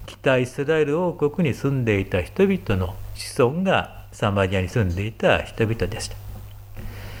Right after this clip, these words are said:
彼らはユダヤ人の人々と同じ神様を信じていたのですけれども、彼らは旧約にある五つ、五つの書、五書と呼ばれますけれども、創世記、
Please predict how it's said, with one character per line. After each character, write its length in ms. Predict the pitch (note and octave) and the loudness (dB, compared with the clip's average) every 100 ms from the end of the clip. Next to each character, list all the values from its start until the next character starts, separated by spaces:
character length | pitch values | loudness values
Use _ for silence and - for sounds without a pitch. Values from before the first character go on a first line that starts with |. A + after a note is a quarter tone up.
| - - - - - - | -14 -14 -14 -16 -14 2
彼 180 | B2 | 2
ら 140 | G2+ F#2 | 4 0
は 160 | C#3+ - - - - - - | -2 -4 -14 -14 -10 -10 -6
ユ 100 | A#2 | -2
ダ 140 | A#2+ A2+ | 4 4
ヤ 80 | |
人 160 | G#2 G#2+ | 4 0
の 100 | G2+ | 0
人 160 | - B2+ | 2 2
々 260 | A2 G#2+ | 2 0
と 180 | G2+ G2+ | 0 2
同 100 | A2 | 2
じ 80 | C3+ | 2
神 240 | E3+ A#3 | 2 2
様 300 | A3 C#3 A2+ | 2 2 2
を 220 | G2 F#2 - - | 2 0 -6 -12
信 260 | - B2+ A2+ | -4 2 4
じ 80 | F#2+ | 4
て 180 | - G2 | 2 2
い 60 | |
た 140 | - G2 | 4 2
の 100 | F2+ | 4
で 140 | F#2+ | 0
す 120 | - | -2
け 120 | - | -2
れ 80 | F2 | -2
ど 120 | F#2 | 0
も、 400 | C#3+ D3+ G#2 F#2 - - - - - - - | 0 2 2 -2 -8 -14 -12 -12 -12 -14 -14
彼 220 | - A#2+ A2 | 0 2 2
ら 100 | G#2 | 0
は 120 | F#2+ | -2
旧 360 | - A#2 A2 | -2 0 4
約 300 | G#2 G#2 - | 4 2 0
に 140 | G2+ A2 | 0 4
あ 60 | A#2 | 4
る 80 | |
五 120 | G2 G#2 - | 4 0 -8
つ、 340 | - E3 - | -6 -6 -4
五 260 | - G2+ D#3 | -2 0 0
つ 140 | D3+ | 2
の 120 | D3 E2+ | 2 2
書、 120 | - - - - - | -2 -14 -14 -16 -6
五 160 | A2 B2 | 2 4
書 120 | A2+ | 4
と 140 | - | 0
呼 80 | F#2+ | 0
ば 140 | F#2 F#2+ | 2 2
れ 80 | |
ま 120 | F#2 F#2 | 2 0
す 120 | - | -2
け 100 | E2+ | -4
れ 80 | E2 | -2
ど 100 | F#2+ | 2
も、 280 | C3 G3 - - - - - - - | 2 2 -4 -14 -14 -14 -14 -16 -2
創 220 | A2+ G2+ | 2 2
世 280 | - F2+ F2 | 2 0 0
記、 340 | - A#2+ E3 | 0 2 2